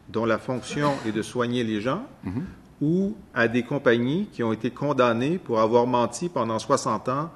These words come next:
Speaker 1: sur la, l'aspect nocif de leurs produits ? Peut-être qu'avec
Speaker 2: Oui.
Speaker 1: cette information-là, on aurait une autre. Mais je,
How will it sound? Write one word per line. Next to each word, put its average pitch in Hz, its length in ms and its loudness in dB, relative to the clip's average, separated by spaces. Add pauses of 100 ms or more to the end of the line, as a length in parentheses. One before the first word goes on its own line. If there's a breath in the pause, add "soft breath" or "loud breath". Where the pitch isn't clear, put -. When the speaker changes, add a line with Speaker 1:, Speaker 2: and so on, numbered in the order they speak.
(180 loud breath)
Speaker 1:
sur - 280 0
la, 113 140 4 (100)
l'aspect 131 320 -2
nocif 131 540 -4
de 113 80 -2
leurs 107 160 0
produits ? 117 480 -6 (440 loud breath)
Peut-être 147 360 -2
qu'avec 117 420 0
Speaker 2:
Oui. 170 60 0
Speaker 1:
cette 131 160 -2
information-là, 113 680 -4
on 120 100 -2
aurait 104 240 -2
une 104 100 -8
autre. 110 160 -8 (320 loud breath)
Mais 127 260 2 (220)
je, 135 180 -6